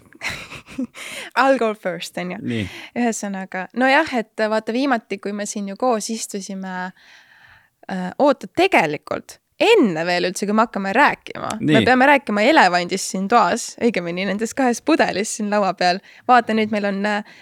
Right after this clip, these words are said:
Speaker 1: meil on ikkagi videopodcast, ehk nüüd on ka näha, mida me ju siin sööme ja joome samal ajal.
Speaker 2: Jah.
Speaker 1: Sest me kogu aeg tegelikult õgime siin, vaata.
Speaker 2: Jah.
Speaker 1: <laughs> Aga meiega, mul on üli-üli hea meel, lihtsalt ma tunnen ennast nagu suunamudija,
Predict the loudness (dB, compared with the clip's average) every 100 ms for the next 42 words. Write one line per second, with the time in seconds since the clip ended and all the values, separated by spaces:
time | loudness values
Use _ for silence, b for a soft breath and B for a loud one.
0 | B 0 2 0 0 -2 -2 2 2 4
1 | 4 2 0 -8 -6 -6 -2 -2 0 -2
2 | -2 0 -2 -2 -6 -6 -8 -8 -10 -8
3 | -2 2 2 2 -2 0 2 2 -2 -6
4 | -4 0 2 2 -2 b b -8 -4 0
5 | 2 4 4 2 -2 0 0 2 2 2
6 | 4 4 4 2 6 6 6 2 2 2
7 | 2 2 2 2 -2 -4 -6 B B B
8 | -6 4 4 6 4 2 B B 2 6
9 | 6 6 2 B B -4 0 0 2 6
10 | 8 8 6 6 6 6 4 4 2 0
11 | 0 0 2 2 2 2 0 -2 -8 -8
12 | -10 -10 -8 -4 0 4 4 4 4 4